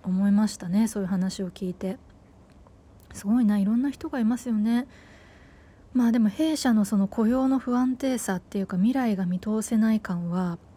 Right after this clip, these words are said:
まあ、相変わらずなんですよ。本当にみんなが不安を抱えて、来、来月どうなってるか分かんないみたいな。中で働いてるんで、今日帰りにですね、駅まで行く道すがら、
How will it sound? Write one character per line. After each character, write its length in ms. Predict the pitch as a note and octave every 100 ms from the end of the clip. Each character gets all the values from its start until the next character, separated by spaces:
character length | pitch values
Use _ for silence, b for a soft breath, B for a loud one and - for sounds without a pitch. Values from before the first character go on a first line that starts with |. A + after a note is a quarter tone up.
| -
ま 160 | - G3+
あ、 20 |
相 200 | G3+ G#3 G3+
変 120 | G#3+
わ 100 | G#3+
ら 120 | G#3+
ず 240 | G3+ G3+
な 140 | G3+ F#3
ん 140 | F3+
で 100 | F3
す 140 | - -
よ。 240 | A2 G#3
本 200 | A3 A#3+
当 80 | C#4
に 80 | C#4
み 100 | C4+
ん 80 | C4+
な 80 |
が 100 | B3
不 140 | G3+ G3+
安 120 | F#3+
を 40 | F#3+
抱 300 | G3 G3+ F#3+
え 60 |
て、 240 | - F#3+ F#3+ B B B B B B B - -
来、 360 | F#3 A3 C#4+ -
来 220 | G#3+ D#4+
月 380 | A#3+ F#3 G3 G3+
ど 140 | G#3
う 40 | A3
な 100 | F#3
っ 20 |
て 100 | -
る 60 | F#3+
か 80 |
分 100 | F#3+
か 140 | F3+ A3
ん 60 |
な 80 | F#3
い 40 | F3
み 80 |
た 140 | E3+ F3
い 60 |
な。 160 | F3+ F#3 - - -
中 280 | G#3+ G#3 F#3+
で 80 | F#3
働 480 | F#3 G3+ G3+ G3+ G3+
い 60 |
て 120 | G3
る 140 | G#3 G3+
ん 120 | F3
で、 280 | F3+ F3 F#3+ B B B B B - -
今 140 | E4+
日 340 | B3 B3+ C#4 D4
帰 60 |
り 240 | D#4+ D#4 D4+
に 120 | G3
で 100 | F#3
す 120 | -
ね、 140 | G#3+ C4+
駅 200 | C#4+ C4
ま 120 | G#3+
で 100 | G3
行 100 | F#3+
く 200 | - F#3+
道 120 | F#3
す 240 | F#3 - G#3+
が 120 | G3+
ら、 220 | G3 G#3